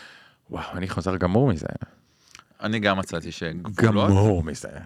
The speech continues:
Speaker 2: שגם להיות ביחד באמת בחגים, באירועים, לייצר גם את החוויה, אבל גם הגבולות, הם טובים קודם כל לי, ב-, או לנו כהורים ברמה האישית, וגם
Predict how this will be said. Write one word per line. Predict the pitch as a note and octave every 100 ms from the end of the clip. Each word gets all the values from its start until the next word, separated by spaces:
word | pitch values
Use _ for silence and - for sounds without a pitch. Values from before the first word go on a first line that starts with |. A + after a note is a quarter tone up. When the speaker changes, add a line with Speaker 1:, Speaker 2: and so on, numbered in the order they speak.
| -
Speaker 2:
שגם | - G2 F#2 A2
להיות | A#2+ A2
ביחד | F#2+ F#2 G2+ F#2 E2 D2
באמת | E2 F#2 E2
בחגים, | D#2 - D#2 F#2
באירועים, | E2+ E2 F2
לייצר | D#2 - F#2
גם | F2
את | E2+
החוויה, | - E2+ E2+
אבל | E2+ E2+
גם | E2 F#2+
הגבולות, | F#2 F2 E2+ F2 A#2+ - _ _ _ _
הם | -
טובים | F2+ F#2+ G2+
קודם | F#2+ F#2+
כל | F2+ F2 E2 C#2 _ _
לי, | F2 F#2+ D#3 D#3+ _ _
ב-, | F2 E2+
או | D#2+ C#2+
לנו | F2+ F#2 F#2+
כהורים | - E2+ E2 F2
ברמה | D#2+ D#2+ D#2
האישית, | D#2 - D3+ A#3 _ _ _ _ _
וגם | A#2 D#3 A3